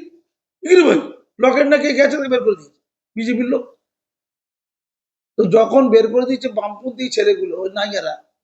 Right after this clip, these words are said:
তখন তো প্রতিবাদ করবে। ব্যক্তিত্ব সম্পন্ন বাম্মা, যে না,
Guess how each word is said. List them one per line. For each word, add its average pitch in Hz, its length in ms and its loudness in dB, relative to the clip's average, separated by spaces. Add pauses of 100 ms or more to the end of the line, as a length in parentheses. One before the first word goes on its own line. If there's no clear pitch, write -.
(2250)
তখন 220 160 0
তো 233 100 2
প্রতিবাদ 208 340 0
করবে। - 300 -14 (300)
ব্যক্তিত্ব 262 460 -2
সম্পন্ন 254 400 -4
বাম্মা, 214 400 -4 (800)
যে 185 120 2
না, - 460 0